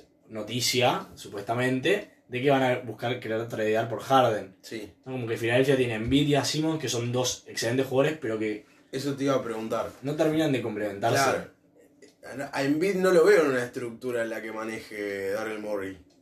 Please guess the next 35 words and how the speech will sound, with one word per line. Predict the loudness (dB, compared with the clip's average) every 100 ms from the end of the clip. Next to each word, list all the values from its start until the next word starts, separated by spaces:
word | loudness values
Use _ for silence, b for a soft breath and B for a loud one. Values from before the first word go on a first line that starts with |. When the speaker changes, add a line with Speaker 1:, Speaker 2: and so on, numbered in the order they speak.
| _
Speaker 2:
No, | -14 -12
no | -2 0
lo | 4
veo, | 6 6 6 4 2 -2 -2 -2 -4 -10 -12
eh, | -14 -12 -12 -14 -18
yo | -12 -2
creo | 0
que | 2
es | 0
muy, | 0 -2 -2 -6 -14 _
muy | -2 0
probable | 2 4 4
que | 2
lo | -6 -10
traigan. | -8 -8 -10 -14 -20 -20 _ -10
No | -4
me | -2
sorprendería, | -2 -2 0 2 4 4 2
de | -4
hecho. | -8 -12 -12 4
Speaker 1:
A | 8 8
ver, | 4 -12 -20 _ _ _ _ _
puede | 0 2
ser, | 2 2
yo | 4
acabo | 6 6
de |
decir, | 6 2 0
tradeó | 2 4 4
por, | 2 -2
eh, | -2
lo | 0 -2
contrató | -2 -4 -2 2 2
a | 4 2
Howard. | 2 -2